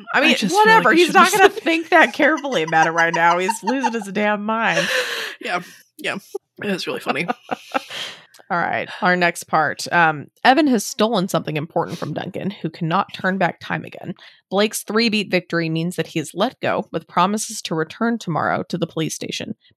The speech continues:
Speaker 1: Before he does, he needs to capture an abstract demon and deal with a freed imp.
Speaker 2: God. And then, so, yeah, so, like, the, the hair is gone from the locket, his glamour,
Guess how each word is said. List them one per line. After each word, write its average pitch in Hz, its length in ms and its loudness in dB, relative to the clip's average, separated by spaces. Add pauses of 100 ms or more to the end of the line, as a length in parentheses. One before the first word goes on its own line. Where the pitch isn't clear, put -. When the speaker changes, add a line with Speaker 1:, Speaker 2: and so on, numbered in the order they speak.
(120)
Speaker 1:
Before 262 320 2
he 262 140 2
does, 180 320 4
he - 100 -6
needs 208 240 -2
to - 80 -4
capture 320 540 -2
an 247 100 0
abstract 196 560 0
demon 175 300 0
and 156 200 -2
deal 208 280 0
with 202 240 0
a 170 80 -2
freed 165 420 -4 (100)
imp. - 320 -8
Speaker 2:
God. - 240 -10
And 262 120 4
then, 269 100 6
so, 285 120 -2
yeah, 226 200 6
so, 214 220 0 (100)
like, 208 280 0
the, 185 180 -2 (280)
the 196 220 -2 (200)
hair 196 360 2
is 185 160 -4
gone 170 380 0
from 170 220 -6
the 175 80 -6
locket, 175 360 -2
his 190 160 -4
glamour, 170 540 -2